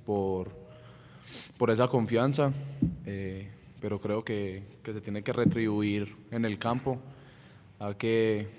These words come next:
siempre lo más importante será el equipo y lastimosamente el fútbol es de resultados.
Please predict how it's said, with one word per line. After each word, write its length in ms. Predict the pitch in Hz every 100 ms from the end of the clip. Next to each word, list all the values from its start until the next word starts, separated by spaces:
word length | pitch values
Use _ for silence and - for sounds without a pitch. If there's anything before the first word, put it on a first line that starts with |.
| - -
siempre 320 | 120 104 117
lo 80 | 107
más 160 | 101
importante 440 | 110 117 117 104 113
será 180 | 117
el 80 | 104
equipo 460 | 113 123 117 123 113 - - - - - -
y 720 | - 101 101 98 98 95 95 101
lastimosamente 1400 | 104 104 113 107 117 117 117 110 117 117 117 113 113 107
el 100 | 107
fútbol 280 | 107 101 113
es 80 | 113
de 80 | 117
resultados. 760 | 110 110 98 110 113 107 -